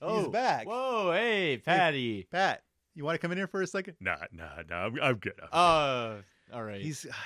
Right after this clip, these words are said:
Speaker 2: he's keeps
Speaker 1: He's
Speaker 2: walking
Speaker 1: so
Speaker 2: away.
Speaker 1: genuine. He just goes paces along the hallway.
Speaker 2: He's, yeah, he's been, he just waits outside, guys.
Speaker 1: He's waiting for us outside
Speaker 2: Yeah.
Speaker 1: in the
Speaker 2: <laughs>
Speaker 1: parking lot. He's gonna beat us up.
Speaker 2: Honestly, I love having him here. I really wish we interviewed him more.
Speaker 1: Yeah,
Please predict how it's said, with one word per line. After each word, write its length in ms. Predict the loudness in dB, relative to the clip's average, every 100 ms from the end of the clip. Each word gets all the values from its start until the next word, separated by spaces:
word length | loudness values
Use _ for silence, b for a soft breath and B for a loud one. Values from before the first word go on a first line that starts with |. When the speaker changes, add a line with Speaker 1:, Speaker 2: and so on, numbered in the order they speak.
| -12
Speaker 2:
he's 220 | -16 -20 -14
keeps 180 | -12 -10
Speaker 1:
He's 140 | -4
Speaker 2:
walking 340 | -2 0 -2 -2
Speaker 1:
so 60 |
Speaker 2:
away. 80 | -2
Speaker 1:
genuine. 340 | -2 -2 -4
He 80 | -4
just 160 | -8 -8
goes 240 | -8 -8 -14 _
paces 380 | -10 -8 -8 -10
along 320 | -8 -6 -6
the 300 | -8 -8 -12 -16 -12
hallway. 340 | -10 -8 -6
Speaker 2:
He's, 320 | -2 -2 -2 -6
yeah, 200 | -2 0
he's 160 | 0 0
been, 140 | -2
he 260 | -2 -2 -2
just 220 | -2 -2
waits 220 | -2 0
outside, 380 | -2 0 -2 -2
guys. 260 | -6 -8 -6
Speaker 1:
He's 160 | -4 2
waiting 220 | 2 2
for 140 | -2
us 180 | -6 -6
outside 360 | -6 -4 -4 -4
Speaker 2:
Yeah. 120 | -4
Speaker 1:
in 60 | -2
the 60 | -2
Speaker 2:
<laughs> 80 |
Speaker 1:
parking 280 | -2 -4 -8
lot. 140 | -8 -10
He's 100 | -10
gonna 140 | -10
beat 160 | -10 -10
us 120 | -10
up. 160 | -12 -14 _ -6
Speaker 2:
Honestly, 500 | -2 -2 -2 -4 -4
I 140 | -2
love 240 | -2 -4 -4
having 240 | -6 -6
him 180 | -12 -14
here. 220 | -14 -12 -4
I 120 | -2
really 300 | 0 2 0
wish 220 | 0 -4
we 140 | -6 -6
interviewed 340 | -8 -8 -10
him 100 | -12
more. 280 | -12 -14 -12
Speaker 1:
Yeah, 440 | 0 6 8 6